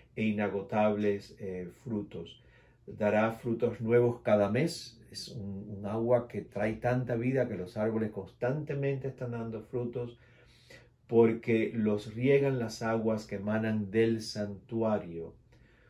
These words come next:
Sus frutos servirán de alimento y sus hojas de medicina.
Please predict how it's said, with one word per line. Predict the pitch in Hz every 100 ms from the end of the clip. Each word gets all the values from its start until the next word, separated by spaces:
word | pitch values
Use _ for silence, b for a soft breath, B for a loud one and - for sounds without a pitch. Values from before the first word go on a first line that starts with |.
| b b -
Sus | 120 110
frutos | 127 139 139 104
servirán | 131 117 104 104 104
de | 104
alimento | 101 95 101 120 139 131 143 135 - _
y | 107
sus | - 110 -
hojas | 104 104 95 -
de | 92
medicina. | 90 85 85 - 82 60 -